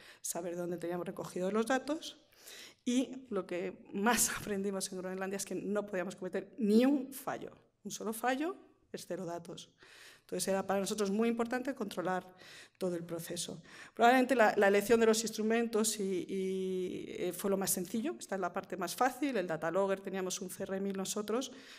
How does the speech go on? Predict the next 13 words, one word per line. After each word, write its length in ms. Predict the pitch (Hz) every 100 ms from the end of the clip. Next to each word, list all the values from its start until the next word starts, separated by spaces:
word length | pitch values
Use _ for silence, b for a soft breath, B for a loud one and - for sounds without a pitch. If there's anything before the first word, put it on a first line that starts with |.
| B
con 140 | - 185
el 80 | 180
que 80 |
estuvimos 340 | 165 180 175 175
trabajando 400 | 185 175 202 190
en 60 |
Groenlandia, 500 | 185 185 202 240 285
funcionar 520 | 277 - - 180 180 175 - 220 -
a 120 | -
bajas 300 | 185 180 180
temperaturas 480 | - 175 185 180 175
sin 140 | - 180
problema. 520 | 220 240 277 285